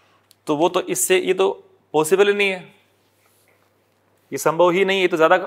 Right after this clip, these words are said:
वैल्यू, वैल्यू आएगा, ये कम है, तो ऐसी करंट तो संभव ही नहीं है। तो यहाँ तो आंसर कितना आना चाहिए,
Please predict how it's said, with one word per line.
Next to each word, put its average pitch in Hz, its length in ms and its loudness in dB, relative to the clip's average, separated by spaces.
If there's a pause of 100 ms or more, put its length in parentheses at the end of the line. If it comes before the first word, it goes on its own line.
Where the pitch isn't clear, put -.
वैल्यू, 170 220 -2
वैल्यू 180 220 4
आएगा, 196 260 4 (360)
ये 143 80 -8
कम 185 220 2
है, 190 120 -2
तो 190 100 -8 (140)
ऐसी 175 220 2
करंट 170 220 0
तो 180 80 -6
संभव 196 260 0
ही 196 60 0
नहीं 190 120 -4
है। 170 100 -6 (380)
तो 160 40 -6
यहाँ 165 200 2
तो 190 100 0
आंसर 180 400 0
कितना 185 280 -2
आना 180 160 4
चाहिए, 165 280 -4